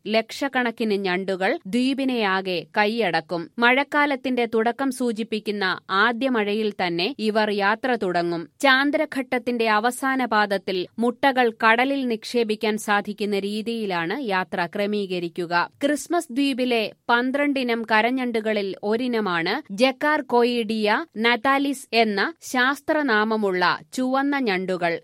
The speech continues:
ചൂട് സമയങ്ങളിൽ കാട്ടിലെ പാറകൾക്കിടയിലും മറ്റ് ഈർപ്പമുള്ള ഇടങ്ങളിലുമാണ് കഴിയുക. ഇലകളും വിത്തുകളും മറ്റും ഭക്ഷിക്കുന്ന ഈ ഞണ്ടുകൾ ദ്വീപിലെ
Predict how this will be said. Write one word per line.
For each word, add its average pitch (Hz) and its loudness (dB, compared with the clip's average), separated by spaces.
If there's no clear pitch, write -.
ചൂട് 294 0
സമയങ്ങളിൽ 240 0
കാട്ടിലെ 254 0
പാറകൾക്കിടയിലും 226 0
മറ്റ് 233 2
ഈർപ്പമുള്ള 262 0
ഇടങ്ങളിലുമാണ് 226 0
കഴിയുക. 208 0
ഇലകളും 302 4
വിത്തുകളും 262 0
മറ്റും 233 0
ഭക്ഷിക്കുന്ന 214 -4
ഈ 226 -4
ഞണ്ടുകൾ 190 0
ദ്വീപിലെ 269 2